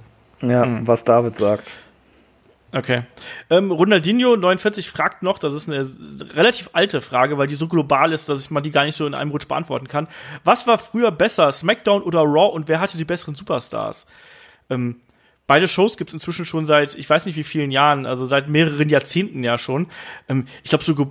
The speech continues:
Speaker 2: global kann man das gar nicht sagen. Vielleicht sagen wir lieber, ähm,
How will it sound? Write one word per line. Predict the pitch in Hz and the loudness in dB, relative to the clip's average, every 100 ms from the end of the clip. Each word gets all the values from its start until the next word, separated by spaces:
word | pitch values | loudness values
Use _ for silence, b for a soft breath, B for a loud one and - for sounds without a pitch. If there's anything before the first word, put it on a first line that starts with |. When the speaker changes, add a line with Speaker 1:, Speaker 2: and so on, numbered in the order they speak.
| - | -2
Speaker 2:
global | 147 139 135 156 165 | -2 0 2 2 2
kann | - 160 | -2 -2
man | 165 | 0
das | 143 - | 0 -2
gar | 143 | -4
nicht | 143 127 | -4 -2
sagen. | 131 156 131 B - | -2 -2 -6 B -4
Vielleicht | 143 139 | -2 2
sagen | 160 170 | 2 4
wir | 151 | 0
lieber, | 165 185 175 B B B - | 2 2 2 B B B 0
ähm, | 147 147 | 2 2